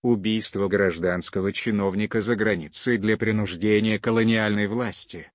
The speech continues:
Это терроризм, сравнимый с дипломатическими убийствами «Черного сентября». Август тысяча девятьсот сорок четыре.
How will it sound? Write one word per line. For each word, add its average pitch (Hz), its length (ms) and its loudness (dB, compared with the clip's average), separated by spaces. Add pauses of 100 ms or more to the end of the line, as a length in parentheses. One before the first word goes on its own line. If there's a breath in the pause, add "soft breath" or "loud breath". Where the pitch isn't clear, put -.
(140)
Это 123 260 2
терроризм, 113 680 0 (300)
сравнимый 117 680 2
с 101 60 -6
дипломатическими 107 1040 0
убийствами 101 760 -2
«Черного 101 640 0
сентября». 82 680 -4 (680)
Август 82 560 -4
тысяча 117 460 0
девятьсот 107 520 0
сорок 107 400 -2
четыре. 123 540 -6